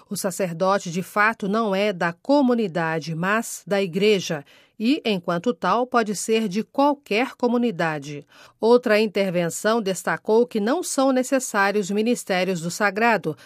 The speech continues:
mas diaconias da fé. Foi reiterada ainda a necessidade de uma maior e melhor formação para os presbíteros, assim como foi pedida uma valorização, distante do clericalismo,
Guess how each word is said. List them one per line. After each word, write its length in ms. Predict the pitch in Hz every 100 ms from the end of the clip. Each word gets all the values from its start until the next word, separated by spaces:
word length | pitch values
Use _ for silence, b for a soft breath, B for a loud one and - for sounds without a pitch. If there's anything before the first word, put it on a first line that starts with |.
| B
mas 480 | 180 185 220 240 - -
diaconias 920 | 170 226 - 214 185 202 277 269 220
da 160 | 247 240
fé. 360 | - 170 143 _ B B B
Foi 300 | - - 208
reiterada 720 | 185 214 214 202 190 190 190
ainda 420 | 185 185 208 196
a 60 | 190
necessidade 800 | 190 180 190 - 170 185 190 185
de 100 | 196
uma 180 | 190 185
maior 460 | 180 175 185 196
e 60 | 202
melhor 420 | 185 175 180 175
formação 720 | - 247 247 202 - - 247
para 220 | 277 262
os 120 | 262 -
presbíteros, 920 | 277 269 170 220 262 208 160 156 - B B
assim 340 | 180 175 - 247
como 260 | 254 240
foi 240 | 233 185 175
pedida 680 | 240 254 175 185 214 262 262
uma 340 | 214 190 175
valorização, 1160 | 156 180 220 226 226 196 208 - - 180 160 143
distante 640 | 151 185 - 202 202 196
do 140 | 160 160
clericalismo, 920 | 226 185 165 226 202 202 196 214